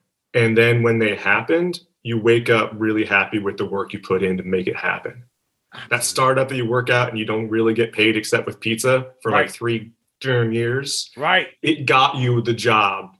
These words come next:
Speaker 1: that got you the job that
Speaker 2: One hundred.
Speaker 1: bought you a house. And
Speaker 2: People forget
Speaker 1: that's
Speaker 2: that.
Speaker 1: why
Speaker 2: They
Speaker 1: I
Speaker 2: for-,
Speaker 1: wake
Speaker 2: they
Speaker 1: up
Speaker 2: forget
Speaker 1: happy.
Speaker 2: that. The kids nowadays, especially, you know what I mean? Uh, they forget the,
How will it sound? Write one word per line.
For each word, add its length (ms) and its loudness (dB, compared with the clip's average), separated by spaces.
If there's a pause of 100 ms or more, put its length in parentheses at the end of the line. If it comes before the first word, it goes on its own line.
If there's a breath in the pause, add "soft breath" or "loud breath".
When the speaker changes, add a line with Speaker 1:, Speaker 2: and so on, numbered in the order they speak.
(100)
Speaker 1:
that 440 -2 (180)
got 280 2
you 160 -2
the 120 -2
job 640 -4
that 120 -2
Speaker 2:
One 140 -6
hundred. 200 -12
Speaker 1:
bought 220 -2
you 160 -4
a 60 -8
house. 480 -8 (640)
And 640 0 (260)
Speaker 2:
People 200 -6
forget 380 0
Speaker 1:
that's 120 0
Speaker 2:
that. 40 -4
Speaker 1:
why 100 -4
Speaker 2:
They 80 0
Speaker 1:
I 40 -4
Speaker 2:
for-, 80 -4
Speaker 1:
wake 80 -6
Speaker 2:
they 60 -2
Speaker 1:
up 80 -6
Speaker 2:
forget 260 0
Speaker 1:
happy. 60 -12
Speaker 2:
that. 160 0
The 60 -6
kids 300 0
nowadays, 440 2
especially, 500 -4
you 120 -8
know 80 -4
what 80 -2
I 60 -2
mean? 320 -4 (540 soft breath)
Uh, 560 2 (280)
they 60 -4
forget 420 -2
the, 280 0